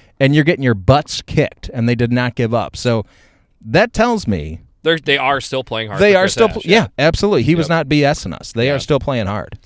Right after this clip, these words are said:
Speaker 2: But in the end, uh, Ru-, uh, Indiana held the ball for more than ten minutes longer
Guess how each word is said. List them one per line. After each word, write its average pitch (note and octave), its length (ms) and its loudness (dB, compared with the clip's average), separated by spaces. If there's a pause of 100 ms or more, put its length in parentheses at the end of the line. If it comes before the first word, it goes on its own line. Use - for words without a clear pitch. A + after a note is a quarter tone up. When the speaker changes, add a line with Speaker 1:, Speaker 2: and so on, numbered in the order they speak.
(440)
Speaker 2:
But C#3 160 2
in D3+ 100 6
the C#3 160 0
end, C#3 340 2
uh, A2+ 440 0 (420)
Ru-, A2+ 220 -4
uh, B2 340 -2
Indiana B2+ 400 -2
held A#2+ 200 -2
the A2 40 -8
ball A2 240 0
for - 140 -10
more G#2+ 160 -4
than F#2+ 120 -8
ten A2+ 420 -6
minutes A2 420 -6
longer G#2 520 -6